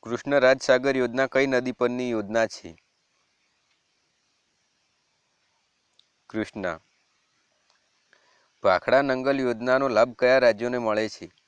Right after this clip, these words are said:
પંજાબ, રાજસ્થાન,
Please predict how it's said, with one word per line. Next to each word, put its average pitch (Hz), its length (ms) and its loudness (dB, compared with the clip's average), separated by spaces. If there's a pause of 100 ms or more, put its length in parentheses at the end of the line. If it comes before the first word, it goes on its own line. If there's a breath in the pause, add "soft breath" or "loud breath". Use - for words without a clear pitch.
(3500)
પંજાબ, 113 520 2
રાજસ્થાન, 117 600 0